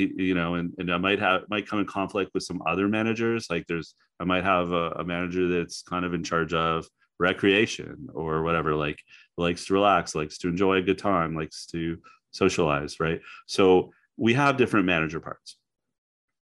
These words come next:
Um, the way I look at it, sometimes I think I've used this analogy before. Um, I have a part that wants to go to the gym and work out and get fit.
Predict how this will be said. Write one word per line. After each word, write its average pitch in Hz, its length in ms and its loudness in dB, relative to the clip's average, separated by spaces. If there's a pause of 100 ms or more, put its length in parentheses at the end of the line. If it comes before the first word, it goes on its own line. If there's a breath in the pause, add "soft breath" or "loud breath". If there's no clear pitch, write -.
(140)
Um, 87 500 4 (180 soft breath)
the 120 80 4
way 120 60 8
I 120 40 8
look 113 180 6
at 113 120 6
it, 101 120 2
sometimes 98 520 0
I 87 100 0
think 95 180 -6
I've 85 100 -4
used 87 240 -4
this 92 180 -2
analogy 85 440 -2
before. 82 760 2 (460 soft breath)
Um, 90 680 2 (840)
I 107 240 6
have 98 420 6 (140)
a 104 60 -8
part 104 260 2
that 98 100 -2
wants 92 340 -2
to 104 80 -12
go 98 120 0
to 92 80 0
the 87 80 -6
gym 92 240 -4
and 85 80 -6
work 80 220 -8
out 101 340 -2 (240)
and 87 100 -12
get 76 200 -6
fit. 165 260 -6